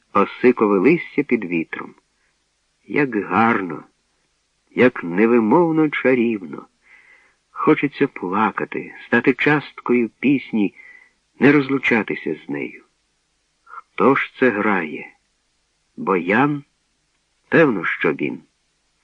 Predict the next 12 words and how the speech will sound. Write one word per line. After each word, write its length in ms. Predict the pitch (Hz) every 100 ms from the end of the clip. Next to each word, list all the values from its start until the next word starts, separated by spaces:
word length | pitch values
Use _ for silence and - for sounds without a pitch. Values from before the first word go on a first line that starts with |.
| _ _
Досі 460 | 92 87 135 147 139
ще 180 | - 139
не 120 | 135
чув 280 | - 156 160
його 240 | 135 123
співу 460 | - - 113 101 104
і 100 | 98
гри. 340 | 98 101 85 _ _ _ _ _ _
Не 160 | - 98
до 100 | 98
того 260 | 120 113
було. 360 | 92 95 123 117